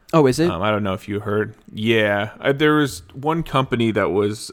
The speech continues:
Speaker 2: initially gonna be customizing plates, but the issue is you have the front or the outside of the plates, but the inside of the plates also show for a portion of it. So decking those out is a little bit harder than initially thought.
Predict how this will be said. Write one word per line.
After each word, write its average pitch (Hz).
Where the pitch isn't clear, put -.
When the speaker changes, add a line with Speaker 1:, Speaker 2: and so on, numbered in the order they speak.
Speaker 2:
initially 113
gonna 98
be 101
customizing 104
plates, 101
but 98
the 135
issue 147
is 113
you 117
have 123
the 107
front 120
or 117
the 98
outside 104
of 90
the -
plates, -
but 104
the 120
inside 143
of 107
the 123
plates 104
also 117
show 127
for 117
a 104
portion 110
of 123
it. 135
So 110
decking 117
those 104
out 87
is 107
a 107
little 104
bit 101
harder 98
than 98
initially 92
thought. 90